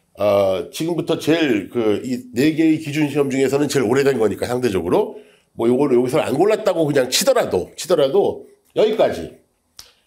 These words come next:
요 세 번의 시험에서 당장 눈에 띄는 게 바로 요 세 문제 아닙니까? 요 세 문제? 그렇죠.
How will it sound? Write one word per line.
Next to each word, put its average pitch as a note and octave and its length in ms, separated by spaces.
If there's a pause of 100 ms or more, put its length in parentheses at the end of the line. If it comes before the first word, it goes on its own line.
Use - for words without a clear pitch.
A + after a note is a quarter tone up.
(460)
요 A3 120
세 A#3+ 200
번의 B3+ 280
시험에서 A3 920 (440)
당장 A3 320
눈에 F3 220
띄는 D3 260
게 A2 360
바로 E3+ 200
요 F#3 120
세 A#3+ 140
문제 A#3+ 240
아닙니까? C3 380
요 A2+ 60
세 C3+ 140
문제? B2+ 340 (1000)
그렇죠. F#2 480